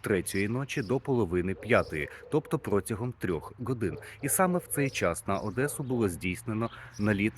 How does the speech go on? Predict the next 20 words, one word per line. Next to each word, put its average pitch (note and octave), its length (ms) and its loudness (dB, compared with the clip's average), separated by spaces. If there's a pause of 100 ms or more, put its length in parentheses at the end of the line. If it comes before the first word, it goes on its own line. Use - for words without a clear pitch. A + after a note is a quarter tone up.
(120)
дронами F#2 460 0
камікадзе G#2 720 0
іранського F#2+ 680 0
виробництва, B2 680 0
оті A#2+ 260 -4
самі G2+ 320 4
балалайки C3 760 2
або G2+ 240 0
шахіди A2 500 -2
сто - 220 -4
тридцять - 400 -6
шості. - 520 -4 (340)
Всього C#3+ 460 6 (240)
росіяни A#2 500 2
випустили A2 540 0
по - 160 0
Україні B2 720 -4 (300)
двадцять A#2+ 440 4
чотири, F2+ 600 2
е, G2 80 -6